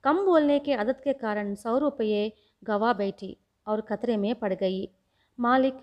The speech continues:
ज़्यादा बोलने की आदत के कारण हार खो बैठे। मालकिन ने मुझे इसलिए काम पर रखा है कि मैं कम बोलती हूँ, लेकिन पड़ोसिन कमला ने यही सोचकर अपने यहाँ रखा है कि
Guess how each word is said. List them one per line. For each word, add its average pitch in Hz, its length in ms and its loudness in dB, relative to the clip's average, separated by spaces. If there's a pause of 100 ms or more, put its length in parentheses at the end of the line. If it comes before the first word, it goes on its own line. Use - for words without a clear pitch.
(220)
ज़्यादा 214 300 0
बोलने 226 380 2
की 226 140 -4
आदत 196 320 -4
के 233 100 -2
कारण 196 420 -4
हार 214 240 -4
खो 208 220 -2
बैठे। 190 420 -4 (500)
मालकिन 233 360 2
ने 247 140 2
मुझे 220 280 0
इसलिए 269 460 2
काम 208 260 -2
पर 226 140 -6
रखा 208 300 -8
है 202 180 -4
कि 190 340 -10
मैं 277 140 -2
कम 226 260 -2
बोलती 190 340 -2
हूँ, 185 180 -8 (540)
लेकिन 320 300 2
पड़ोसिन 302 480 2
कमला 233 380 0
ने 214 240 -2
यही 269 400 -2
सोचकर 214 480 -6
अपने 214 400 -4
यहाँ 208 340 -4
रखा 208 300 -6
है 220 180 -2
कि 202 300 -6